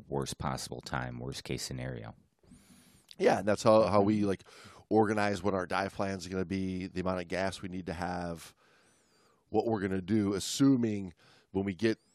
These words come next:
Speaker 2: all the way to the, the worst place we could be,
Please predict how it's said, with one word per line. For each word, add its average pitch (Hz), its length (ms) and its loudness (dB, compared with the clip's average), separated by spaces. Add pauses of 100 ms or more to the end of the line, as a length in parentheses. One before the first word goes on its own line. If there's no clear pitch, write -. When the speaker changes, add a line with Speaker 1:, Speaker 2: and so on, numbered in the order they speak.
(720)
Speaker 2:
all 117 420 12
the 110 80 4
way 107 360 6
to 110 200 -2
the, 95 260 2
the 92 120 2
worst 95 480 -2
place 110 280 -2
we 107 80 0
could 85 200 -10
be, 95 420 0